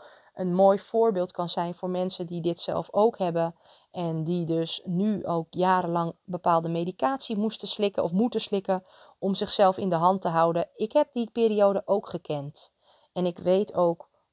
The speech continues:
dat het nu anders kan. En daar wil ik graag ook een andere podcast over, eh, of aan wijden. Omdat ik dat zonde vind om dat nu even tussen neus en lippen door te vertellen. Maar bewegen en lot ging dus heel lang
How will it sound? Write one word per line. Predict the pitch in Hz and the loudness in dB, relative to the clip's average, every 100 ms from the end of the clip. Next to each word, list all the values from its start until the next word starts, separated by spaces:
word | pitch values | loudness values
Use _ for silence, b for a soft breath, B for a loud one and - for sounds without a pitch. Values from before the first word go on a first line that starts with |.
| _ | _
dat | - 190 | -4 -2
het | 170 175 | -2 -2
nu | 170 185 - | 0 0 0
anders | 233 262 165 - | 2 2 -2 -4
kan. | 147 185 | -6 -4
En | 170 | -4
daar | 170 | -2
wil | 190 | 0
ik | 190 | -2
graag | - - 175 185 | -2 0 2 2
ook | 180 175 | -2 -4
een | 175 | -4
andere | 165 170 165 | -2 -2 -4
podcast | 165 165 - 160 - | -6 -6 -6 -8 -4
over, | 170 156 160 156 - | -4 -2 -2 -4 -8
eh, | 156 | -10
of | 156 | -10
aan | - 165 156 | -4 -2 0
wijden. | 160 170 175 175 b b b - | 2 2 2 0 b b b -4
Omdat | 175 165 165 | 0 0 0
ik | 170 - | -4 -4
dat | 165 | -4
zonde | - 247 254 208 | 0 0 0 0
vind | 190 180 | -4 -4
om | 170 175 | -4 -4
dat | 165 | -2
nu | 170 180 | -2 -2
even | 160 170 - | -2 -4 -6
tussen | 165 - | -8 -4
neus | 170 170 170 | 0 0 -2
en | 180 | -2
lippen | 170 170 165 | -2 -2 -2
door | 170 160 | -2 -2
te | 160 156 | -4 -8
vertellen. | 151 - 190 147 220 b b b b | -4 4 4 2 -4 b b b b
Maar | 196 233 240 - | 6 6 6 0
bewegen | - 214 226 294 359 - | -2 4 8 8 6 -2
en | 254 247 | 0 4
lot | 262 311 - | 4 2 -2
ging | - 254 226 | -2 0 2
dus | 226 - | 0 0
heel | 185 208 220 | 2 4 6
lang | 202 185 190 | 4 4 0